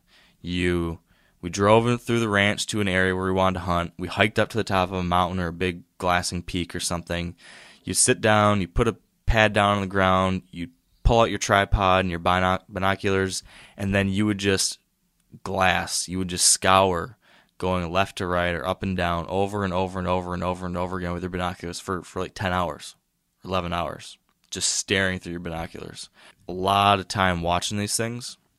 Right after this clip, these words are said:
I guess it'd be more accurate to say I spent a lot of time watching hillsides,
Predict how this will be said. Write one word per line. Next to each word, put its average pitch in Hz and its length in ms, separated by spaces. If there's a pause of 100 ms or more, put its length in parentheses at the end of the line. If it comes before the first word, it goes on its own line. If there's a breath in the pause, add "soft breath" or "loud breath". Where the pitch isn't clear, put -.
(120)
I 107 60
guess 107 340 (400)
it'd 107 140
be 107 80
more 107 240
accurate 98 320
to 92 80
say 92 320
I 69 40
spent 104 300
a 82 60
lot 95 260
of 98 60
time 95 380
watching 87 360
hillsides, - 800